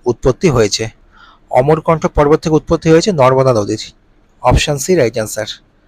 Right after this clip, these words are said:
নর্মদা নদীটি মহাকাল পর্বতের অমরকণ্টক শৃঙ্গ থেকে উৎপন্ন হয়েছে এবং খামবাত উপসাগরে পতিত হয়েছে। নর্মদা নদী বিন্ধ্য পর্বত ও সাতপুরা পর্বতের মধ্য দিয়ে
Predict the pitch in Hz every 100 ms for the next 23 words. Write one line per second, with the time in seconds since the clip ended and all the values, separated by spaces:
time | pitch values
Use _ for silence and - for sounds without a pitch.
0 | _ _ _ _ _ - 127 131 143 160
1 | 170 156 156 156 240 _ _ 120 123 143
2 | 170 156 151 147 151 180 - - 139 156
3 | 156 151 170 - 160 147 160 170 196 143
4 | - 139 123 127 104 - - 123 180 -
5 | - 139 147 165 175 - 143 139 143 208
6 | - 127 131 123 117 107 - 107 _ _
7 | _ _ - - _ _ 127 131 139 160
8 | 170 139 190 - _ _ _ - 120 143
9 | 151 170 160 139 147 196 _ - 127 127
10 | - 139 - 165 165 151 139 151 165 135
11 | 131 147 160 214